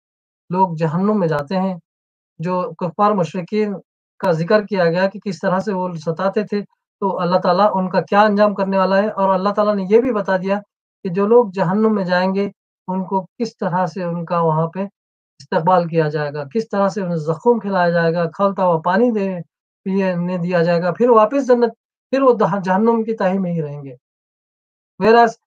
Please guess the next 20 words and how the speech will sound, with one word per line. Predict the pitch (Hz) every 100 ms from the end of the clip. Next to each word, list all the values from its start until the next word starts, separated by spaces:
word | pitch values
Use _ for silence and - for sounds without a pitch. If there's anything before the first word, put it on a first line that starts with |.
| _ _
जब | 208 180
जन्नतियों | 185 208 226 254 240
का | 240
दे-, | 202 202
मुकाम | 202 196 175 226 240
देखेंगे | 202 196 220 214 208 _ _ _ -
तो | 202 190 170
जन्नती | 190 214 208 220 196 _ _ _ _
इतनी | - 247 269
खुशी | 254 226 233
में | 220
रहेंगे | 196 196 214 208
कि | 233
उनको | 202 202 208
इतना | 190 202 202
डर | 202 262
होगा | 220 226 226
कि | 226
इनका | 208 202 208
जो | 202